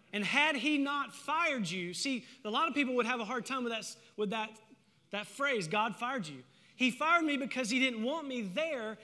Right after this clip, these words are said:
He wanted me here. We are infatuated with what's over here,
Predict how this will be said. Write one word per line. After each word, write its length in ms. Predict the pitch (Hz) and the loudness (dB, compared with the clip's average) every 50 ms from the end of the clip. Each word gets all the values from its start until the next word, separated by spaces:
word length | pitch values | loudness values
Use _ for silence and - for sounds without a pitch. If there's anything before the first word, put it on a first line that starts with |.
| - - | -12 -2
He 180 | - 262 294 | 4 4 6
wanted 440 | 285 262 269 254 247 240 240 240 226 | 6 4 2 0 0 0 0 0 0
me 500 | 240 233 233 226 226 214 - - - - | 0 0 0 0 0 0 -2 -8 -18 -14
here. 420 | - - - 320 320 277 202 156 131 - - - - - - - - - - - - - - - - - - - - - _ _ _ _ _ - - - 262 - 277 285 202 | -6 2 4 6 6 6 4 0 -4 -10 -18 -20 -20 -20 -20 -20 -20 -20 -20 -20 -20 -20 -20 -20 -20 -20 -20 -20 -20 -20 _ _ _ _ _ -20 -20 -20 -20 -20 -16 -10 -4
We 360 | 233 302 320 302 285 269 262 - | -2 2 2 2 2 2 -2 -4
are 200 | 247 240 247 247 | -2 -2 0 0
infatuated 1080 | 247 233 220 190 - - - 330 349 359 349 - - 269 262 254 240 240 233 208 202 208 | 0 0 -2 -2 -4 -6 -4 -2 0 0 0 -2 -2 0 0 2 2 2 0 0 0 0
with 180 | 233 226 190 | -2 -2 -2
what's 240 | 202 240 226 - - | -2 -4 -4 -2 -2
over 240 | 240 226 208 196 208 | 0 0 0 0 -2
here, 520 | 190 - 294 302 294 254 208 190 180 165 | -2 2 2 2 4 4 2 0 -2 -4